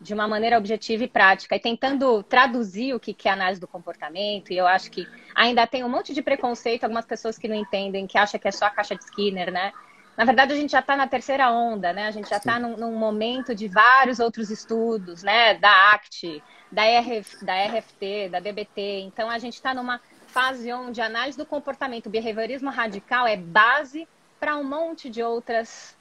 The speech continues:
Speaker 1: ana-, né, é, terapias clínicas que, se, que foram sendo estudadas a partir desse,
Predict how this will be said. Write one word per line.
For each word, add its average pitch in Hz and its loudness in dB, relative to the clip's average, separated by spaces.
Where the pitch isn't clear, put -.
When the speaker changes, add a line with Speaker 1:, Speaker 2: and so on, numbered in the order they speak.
Speaker 1:
ana-, 226 -2
né, 220 -4
é, - -6
terapias 262 -2
clínicas 262 -6
que, 254 -4
se, 240 -6
que - -20
foram 277 2
sendo 254 -4
estudadas 214 0
a 240 2
partir 247 -4
desse, 220 -6